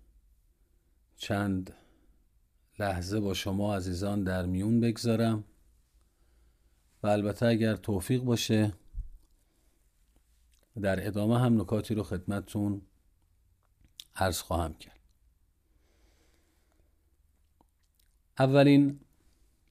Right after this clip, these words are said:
مطلب در باب پیاده‌روی‌ها و راهپیمایی‌های شبانه و روزانه است. اینها یک کنش سیاسی مبتکرانهٔ به هنگامه،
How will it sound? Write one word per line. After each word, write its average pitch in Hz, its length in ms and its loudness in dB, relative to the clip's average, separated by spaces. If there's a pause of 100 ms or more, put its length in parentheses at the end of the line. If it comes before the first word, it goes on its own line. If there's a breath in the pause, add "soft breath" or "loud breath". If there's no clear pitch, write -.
(320)
مطلب 120 520 2
در 101 200 0
باب 107 280 2 (1200)
پیاده‌روی‌ها 90 880 -2
و 95 60 -2
راهپیمایی‌های 87 1200 -4 (800)
شبانه 95 580 0
و 98 60 0
روزانه 78 480 -6
است. - 340 -18 (2750)
اینها 151 300 4
یک 165 480 4 (1500)
کنش 127 640 4
سیاسی 101 880 2
مبتکرانهٔ 95 1200 0
به 98 160 -4
هنگامه، 78 560 -6